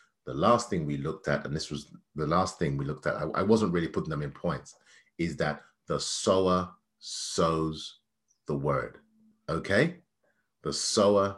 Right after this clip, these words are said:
sows the word. Now, okay, I've got a few questions and I'm gonna go through them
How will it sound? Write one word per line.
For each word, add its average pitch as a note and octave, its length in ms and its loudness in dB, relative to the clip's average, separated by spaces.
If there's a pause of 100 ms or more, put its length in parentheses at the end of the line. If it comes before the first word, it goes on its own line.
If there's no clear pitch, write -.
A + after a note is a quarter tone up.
sows D#2+ 640 -4
the D2 80 -6
word. C2 360 -8 (520)
Now, E2 440 4 (800)
okay, G2 580 6
I've D#2+ 240 2
got - 360 6
a G2 100 6
few C#3 340 10
questions G#2 480 6
and F#2 100 8
I'm F2+ 100 8
gonna A2 160 10
go G#2+ 180 12
through G#2+ 280 10
them F2 320 6